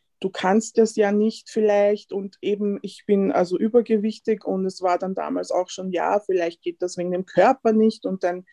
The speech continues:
Becken hat keinen Platz und deine Kinder sind so schwer.“ Meine Kinder sind alle über vier Kilo, also haben alle über vier Kilo gewogen, mein letztes sogar fast fünf.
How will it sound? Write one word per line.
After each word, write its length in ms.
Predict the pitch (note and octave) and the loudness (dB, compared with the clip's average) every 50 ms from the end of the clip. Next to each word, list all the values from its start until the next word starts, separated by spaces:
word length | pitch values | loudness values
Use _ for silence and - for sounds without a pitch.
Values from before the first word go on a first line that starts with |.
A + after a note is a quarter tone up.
| - - - - - - _ _ _ _ - - - _ _ | -20 -20 -20 -20 -20 -20 _ _ _ _ -20 -20 -20 _ _
Becken 680 | G#3 G#3+ A3 - _ - A3+ A3 G#3+ G#3+ G#3+ A3 A3+ A#3 | 4 4 4 2 _ 4 6 6 6 6 6 6 6 6
hat 220 | F#3+ G3+ - _ | 4 2 2 _
keinen 200 | - G3+ G3+ G#3 | 0 0 0 0
Platz 440 | - G#3+ - - A3+ - - - - | 0 0 0 0 0 -2 -6 -10 -8
und 300 | - F#3 G3 G3 F#3+ - | -6 -6 -4 -4 -2 0
deine 180 | F3+ F3 F#3 F#3+ | 0 0 -2 -4
Kinder 380 | - - B3 B3+ B3+ C4 B3 | -4 0 0 4 4 4 2
sind 200 | A#3+ - A#3 A3+ | 2 0 -2 0
so 120 | A3 A3 G3+ | 2 0 0
schwer.“ 320 | G#3 - F#3 G3 F#3+ F#3+ | 0 0 0 0 0 0
Meine 240 | G3 F#3 F#3 F#3 F#3+ | -2 -4 -6 -8 -10
Kinder 340 | - - A3 G#3+ G3+ G#3 G#3 | -6 -4 -4 -2 0 -2 -2
sind 300 | G3+ - G3+ G3+ G3+ - | -4 -6 -8 -8 -6 -4
alle 260 | - F3+ F#3 F#3+ F#3+ | -2 2 4 4 4
über 280 | - G#3+ G3 G#3 G#3+ | 2 0 -2 -4 -4
vier 260 | G#3 - - G3+ G3 - | -4 -4 -6 -6 -6 -6
Kilo, 480 | - - B3+ B3+ B3+ B3+ B3+ B3 - _ _ _ _ _ _ _ _ _ _ _ _ _ _ - - _ | -6 -4 -2 2 4 4 4 2 -2 _ _ _ _ _ _ _ _ _ _ _ _ _ _ -20 -20 _
also 280 | - F#3 - G3 F3+ F3 | -6 -4 -4 -2 -2 -4
haben 140 | F#3 - - | -4 -4 -4
alle 160 | F3+ G3+ G#3 | 0 0 0
über 160 | G3+ G3+ G3 | 0 0 -4
vier 160 | - - G3+ | -4 -8 -10
Kilo 320 | G3+ - - A3+ A3+ A#3 G3 | -10 -6 -4 0 0 2 2
gewogen, 360 | G#3 G3+ F#3+ G3 G3 G3+ G3+ | 2 2 2 0 0 0 -2
mein 140 | F#3+ F3+ F#3 | -4 -4 -2
letztes 480 | F#3 F#3 F3+ F#3 - - - F#3+ F#3+ | -2 -2 -2 -4 -6 -8 -8 -8 -6
sogar 280 | - F#3 F#3 F#3 F3+ F3+ | -8 -4 0 0 0 0
fast 300 | - - F3 F3 - _ | 0 -2 -6 -6 -6 _
fünf. 280 | _ A3+ A3+ A#3 A#3+ | _ 2 4 4 2